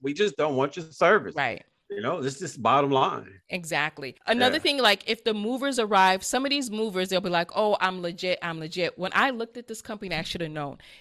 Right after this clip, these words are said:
Speaker 2: They had one truck. And I said to them, "Why do you only have one truck?" "Oh, no, that's not," they ha-, they had some type of excuse. But if the movers arrive to your location and they have a rental truck, like Hertz,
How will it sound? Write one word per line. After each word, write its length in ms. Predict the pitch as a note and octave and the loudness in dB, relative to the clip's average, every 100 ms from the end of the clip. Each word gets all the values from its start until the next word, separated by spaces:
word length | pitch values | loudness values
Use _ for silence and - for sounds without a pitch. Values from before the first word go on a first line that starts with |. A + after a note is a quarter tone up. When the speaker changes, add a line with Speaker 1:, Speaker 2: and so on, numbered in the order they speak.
| _ | _
Speaker 2:
They 180 | E3 B3 | 6 8
had 240 | D4 C4+ | 8 6
one 460 | G3 E3 F#3 G3+ G#3 | 4 2 4 4 0
truck. 480 | - G#3+ D#3 - - - - | -2 0 0 -2 -14 -16 -2
And 160 | F#3 | 2
I 60 | G3+ | 2
said 240 | - A3+ | 2 0
to 80 | G#3+ | 0
them, 160 | F3 C#3+ _ | -4 -6 _
"Why 300 | - F#3 A3+ | 2 8 8
do 40 | D4 | 8
you 120 | D4 | 2
only 220 | G#3+ A3+ | -2 -2
have 220 | A3+ G#3+ F3+ | -2 -2 -4
one 260 | E3+ F3 | -6 -6
truck?" 340 | - F#3+ D3 - | -4 -2 -4 -4
"Oh, 180 | C#4+ D4+ | -4 -2
no, 300 | C#4+ D4 C4+ | -2 -2 -2
that's 340 | B3 C4+ C4 C4 | -2 -2 -4 -4
not," 280 | B3+ B3+ - | 0 0 0
they 140 | A3+ C#4+ | 0 0
ha-, 120 | D4+ G#3+ | 0 0
they 140 | C#4 | -2
had 260 | B3+ B3 A#3 | -2 -6 -6
some 240 | A3 A3 | -8 -8
type 220 | - - | -8 -8
of 120 | F3+ | -8
excuse. 540 | E3 - - - E3+ - - - - E3+ | -12 -12 -16 -12 -12 -12 -18 -20 -18 2
But 320 | G3+ F#3+ - | 4 4 2
if 200 | A#3+ B3+ | -2 0
the 100 | B3+ | 0
movers 500 | A3+ A3+ D4+ D#4 E4 - | 0 0 0 0 -4 -2
arrive 760 | A3 F3 D#3+ D3+ D#3 F#3+ A#3 C#4+ _ | -2 0 2 4 4 2 -2 -8 _
to 120 | - | -8
your 200 | F#3+ F3+ | -2 2
location 760 | F#3 A#3 - B3 B3 - E3+ D3+ - _ | 2 0 -2 -4 -4 -4 -6 -8 -16 _
and 140 | G3 G3+ | 0 2
they 80 | |
have 340 | G#3 A3 F#3+ F#3 - | 2 4 4 4 2
a 140 | F3+ | 2
rental 420 | E3 F#3 F#3+ A3+ | 0 -4 -2 -4
truck, 420 | A3 A#3+ A3+ B3 - _ - | -4 -4 -4 -6 -16 _ 0
like 240 | F#3 F3 | 0 0
Hertz, 720 | - - G#3+ G#3+ - - - | -4 0 2 2 -2 -6 -8